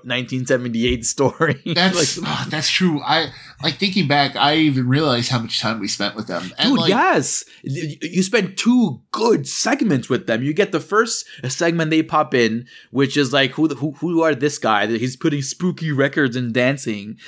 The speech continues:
Speaker 1: I'm like, "Okay, that was a Rob Zombie shit right there." That felt very Rob Zombie-esque, right?
Speaker 2: Right.
Speaker 1: These,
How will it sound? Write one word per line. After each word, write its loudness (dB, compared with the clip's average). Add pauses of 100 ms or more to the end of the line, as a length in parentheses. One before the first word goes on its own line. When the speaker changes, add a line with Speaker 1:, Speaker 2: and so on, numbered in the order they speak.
(140)
Speaker 1:
I'm 0
like, 2
"Okay, 0 (160)
that 0
was 2
a 4
Rob 0
Zombie -2
shit -10
right -10
there." -6
That -2
felt 2
very 4
Rob 2
Zombie-esque, 0
right? 2 (300)
Speaker 2:
Right. -2 (260)
Speaker 1:
These, 0